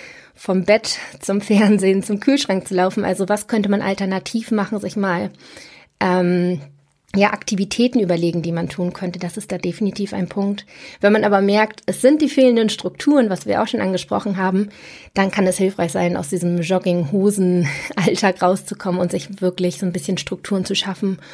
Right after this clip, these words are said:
morgens mit einem Wecker aufzustehen, direkt zu frühstücken, vielleicht eine Runde laufen zu gehen, also wirklich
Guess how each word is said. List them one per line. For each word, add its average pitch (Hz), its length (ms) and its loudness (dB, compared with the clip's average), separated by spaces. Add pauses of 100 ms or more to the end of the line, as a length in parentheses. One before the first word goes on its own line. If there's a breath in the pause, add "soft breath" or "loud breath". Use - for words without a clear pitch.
(140 loud breath)
morgens 190 320 2
mit 196 140 -2
einem 208 100 2
Wecker 190 300 -2
aufzustehen, 180 920 -2
direkt 185 340 -6
zu 254 100 -4
frühstücken, 254 460 0
vielleicht 240 240 0
eine 254 80 0
Runde 254 200 6
laufen 214 360 2
zu 208 120 -4
gehen, 196 200 2
also 190 180 -2
wirklich 196 400 -2